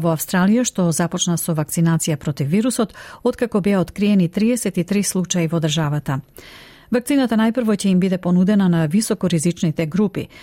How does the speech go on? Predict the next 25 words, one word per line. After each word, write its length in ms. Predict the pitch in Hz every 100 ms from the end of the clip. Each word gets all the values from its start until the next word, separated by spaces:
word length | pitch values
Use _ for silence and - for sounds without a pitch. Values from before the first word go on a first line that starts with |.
| -
вклучително 720 | - 247 233 254 240 226 208 208 185
и 180 | 180
на 140 | 170 160
мажите 440 | 160 175 208 240
кои 200 | 226 185
имаат 280 | 180 170 165
сексуални 560 | 165 - 180 185 190 190
односи 400 | 175 175 165 170
со 180 | - 175
мажи. 380 | 165 147 143 - - - - - -
Има 200 | 226 208
голема 360 | 196 202 190 175
побарувачка, 680 | 180 156 180 214 277 - 240
а 120 | 196
резервите 500 | 180 180 196 196 180
на 80 | 165
вакцини 400 | 156 - 208 208
против 360 | 190 175 165
мајмунски 460 | 180 180 180 170 160
сипаници 560 | 156 - 190 202 - 175
на 120 | 156
глобално 440 | 175 202 208 190
ниво 240 | 175 165 165
се 180 | 185
ограничени. 680 | 165 175 175 165 - 156